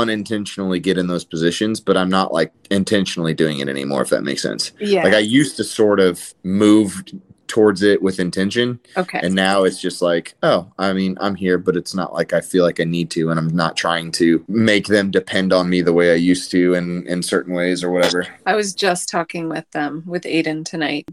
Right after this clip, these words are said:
Speaker 2: because he's part of a group and was asked to step into the co-leadership.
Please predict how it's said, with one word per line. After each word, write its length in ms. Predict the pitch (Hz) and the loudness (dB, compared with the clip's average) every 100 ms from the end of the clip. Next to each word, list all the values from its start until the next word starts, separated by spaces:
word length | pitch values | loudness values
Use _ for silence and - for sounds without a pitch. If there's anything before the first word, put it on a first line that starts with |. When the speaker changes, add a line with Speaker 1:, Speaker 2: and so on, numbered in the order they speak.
| - | -6
Speaker 2:
because 520 | 175 - 170 160 - | -4 -2 -4 -4 -6
he's 380 | - 196 180 - | -6 0 0 0
part 260 | - 196 | 0 2
of 100 | 190 | 2
a 60 | 185 | 0
group 320 | 160 175 165 - - - | 0 0 0 -4 -16 -10
and 480 | 175 180 170 165 160 - | -2 0 0 -2 -4 -8
was 360 | 160 175 151 - - | -4 -2 -2 -8 -2
asked 380 | 175 165 - | -2 -2 -8
to 100 | - | -10
step 320 | 175 - 160 - - | -10 -2 -2 -4 -8
into 840 | - 170 160 156 - 151 147 147 156 - | -4 -4 -4 -8 -4 -4 -2 -4 -8 -10
the 100 | 165 | -10
co-leadership. 840 | - 180 180 220 170 - 156 - | -4 -2 0 0 -2 -2 -4 -4